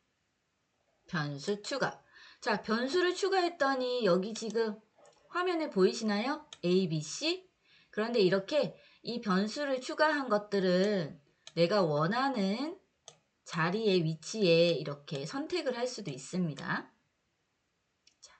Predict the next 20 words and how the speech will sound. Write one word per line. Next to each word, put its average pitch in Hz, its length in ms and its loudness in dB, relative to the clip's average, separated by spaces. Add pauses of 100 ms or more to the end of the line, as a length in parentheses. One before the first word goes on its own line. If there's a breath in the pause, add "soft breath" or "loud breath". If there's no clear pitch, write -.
(140)
이렇게 160 260 -12
만들어주고요. 175 960 -4 (1500 loud breath)
일단은 269 880 0
이 220 120 -4
변수 180 420 0
중에서 180 920 0 (400 soft breath)
그 156 380 0
C 381 400 0
변수의 165 800 2
눈 202 260 0
아이콘을, 185 920 -2 (600 loud breath)
이 165 160 -2
눈, 185 240 -2 (120)
눈 226 260 0
아이콘 165 380 0
여기 143 180 -8
보이시죠? 143 560 -10
눈 151 240 -2
모양 143 260 -6
표시. 160 640 -4